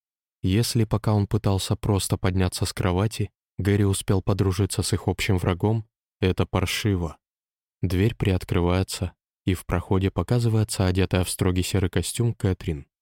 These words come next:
Её гладкие чёрные волосы собраны в хвост,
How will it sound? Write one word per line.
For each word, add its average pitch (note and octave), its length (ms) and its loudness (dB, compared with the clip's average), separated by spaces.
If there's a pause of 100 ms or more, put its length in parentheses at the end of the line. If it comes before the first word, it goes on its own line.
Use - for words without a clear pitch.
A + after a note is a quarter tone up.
(600)
Её F#2+ 320 2
гладкие G2 480 0
чёрные F#2 420 0
волосы G2+ 520 0 (240)
собраны G#2+ 440 0
в - 80 -10
хвост, - 540 -4